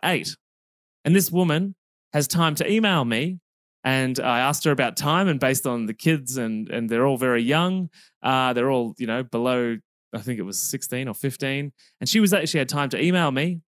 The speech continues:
talk about things, go back and forth. And I was like, "If this mum, <laughs> if this mum has time to figure out how to make time to be better for herself and even be in conversation about committing to a program about transforming her life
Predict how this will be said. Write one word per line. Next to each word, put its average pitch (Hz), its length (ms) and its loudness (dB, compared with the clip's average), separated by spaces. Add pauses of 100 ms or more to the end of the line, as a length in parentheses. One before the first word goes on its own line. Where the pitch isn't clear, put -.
talk 165 240 2
about 143 400 0
things, 165 380 0
go 107 160 0
back 117 240 0
and 110 120 -6
forth. 190 460 0 (400)
And 151 240 2 (160)
I 143 80 -4
was 151 160 0
like, 143 300 -4
"If 160 240 -2
this 233 340 0 (140)
mum, 135 480 -2
<laughs> - 1120 -2
if 143 120 -2
this 247 240 2
mum 180 260 4
has 165 260 4
time 139 540 0
to 143 120 -2
figure 156 460 0
out 123 200 2
how 139 240 -2
to 131 320 0 (480)
make 160 200 0
time 139 320 -2
to 123 100 -8
be 120 100 -2
better 120 260 0
for 123 160 -2
herself 113 540 -4
and 120 140 -6
even 135 480 -2 (340)
be 135 140 2
in 127 80 -2
conversation 147 760 0
about 127 240 0
committing 143 420 -2
to 127 160 -4
a 110 60 -4
program 131 720 0
about 113 320 -4
transforming 127 600 -4
her 113 100 -4
life 113 340 -4